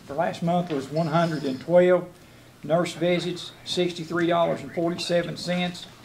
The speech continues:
Prescription copay, two hundred thirty-two dollars and thirty-six cents. Check from,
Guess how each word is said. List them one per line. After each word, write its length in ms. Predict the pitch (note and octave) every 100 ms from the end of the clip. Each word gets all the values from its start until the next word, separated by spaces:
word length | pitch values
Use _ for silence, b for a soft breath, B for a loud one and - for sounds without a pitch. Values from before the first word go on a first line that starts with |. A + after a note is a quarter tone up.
| -
Prescription 560 | - - F#3 F3+ E3
copay, 640 | F3 F3 F3 F3 E3+ E3 -
two 180 | E3+
hundred 340 | E3 F3+ - -
thirty-two 420 | E3 D#3 E3 E3+
dollars 380 | E3+ E3+ D#3+ E3
and 100 | D3+
thirty-six 560 | F3 F3 D#3+ F3+ F3
cents. 420 | - F3 F3 E3 - B B B B -
Check 260 | F#3 F#3+ -
from, 220 | D#3